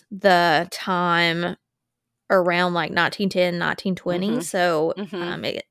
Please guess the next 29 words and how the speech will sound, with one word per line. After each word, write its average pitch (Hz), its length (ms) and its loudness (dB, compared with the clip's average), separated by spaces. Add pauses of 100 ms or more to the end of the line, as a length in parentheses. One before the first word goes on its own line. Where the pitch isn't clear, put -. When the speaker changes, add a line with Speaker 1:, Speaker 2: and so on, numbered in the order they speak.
(140)
Speaker 1:
it 226 180 2
spans 294 440 2
a 240 120 4
long, 190 280 2 (160)
a 202 140 4
long 185 220 4
time, 175 280 0
but 180 200 0
it 285 180 6
is, 220 320 2 (500)
um, 180 440 2
a 180 120 -2
lot 170 580 0
older. 226 500 4
So 311 300 4
old, 269 160 8
in 254 140 2
fact, 233 460 2 (320)
that 175 520 6 (200)
this 208 400 2
case 202 340 2
happened 185 380 2
before 185 560 2
the 180 100 0
term 180 380 0
serial 185 480 2
killer 214 420 2
was 170 360 2
even 175 720 -2